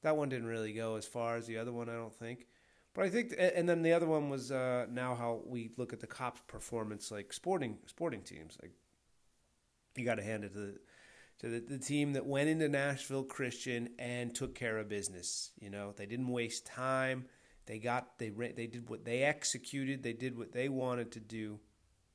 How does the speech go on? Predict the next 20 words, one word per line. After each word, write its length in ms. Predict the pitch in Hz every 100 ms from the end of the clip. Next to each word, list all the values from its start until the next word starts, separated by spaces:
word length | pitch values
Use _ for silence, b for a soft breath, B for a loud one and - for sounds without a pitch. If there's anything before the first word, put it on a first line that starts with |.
| _ _ _
They 80 | -
had 160 | 92
a 60 | 95
game 420 | 85 104 110 123
plan. 460 | 120 123 120 120 113
They 120 | 95 -
followed 320 | - 110 117 113
it. 140 | 110
Everyone 420 | 117 135 139 135
played 300 | 131 123 117
their 140 | 117 101
part. 420 | - 113 110 -
They 80 | 104
got 200 | 101 101
in 140 | 143
and 140 | 147
out 180 | 123 120
of 80 | 117
there. 240 | 117 113 110 b b b b b b _
Uh, 300 | - 101 101